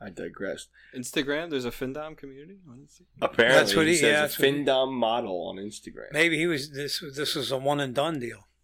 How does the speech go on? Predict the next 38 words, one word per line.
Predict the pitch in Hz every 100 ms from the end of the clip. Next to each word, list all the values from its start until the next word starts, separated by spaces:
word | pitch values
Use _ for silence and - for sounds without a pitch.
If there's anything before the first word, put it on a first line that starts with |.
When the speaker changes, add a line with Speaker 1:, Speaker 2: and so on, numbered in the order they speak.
| _ _ _ _ _ -
Speaker 1:
I | 117
paid | - 135 156
her, | 180 180
she | - 113
dominated | 131 143 127 104 98 92
me. | 95 101 104
I | 110
wasn't | 107 135 156 131
very | 127 120
Speaker 3:
<laughs> | 117
Speaker 1:
interested | 135 135 - 120
in | 113
the | 113 107
arrangement | 110 135 127 139 160
and | 120 110
didn't | 127 151 147
enjoy | 139 120 151
it | 131 107
as | 101
much | 113 120 -
as | 110
I | 107 110
just | 107 107 -
seemed | 120 113
to | 104
be | 113
spending | - 123 120 117 110
money | 123 120 101
and | 101
didn't | 110 110
get | 117 110
much | 113 123 120
in | 117
return. | 123 - 143 123 101 - _ _ _ -
A | 139
part | 165 196
of | 180
findom | 170 151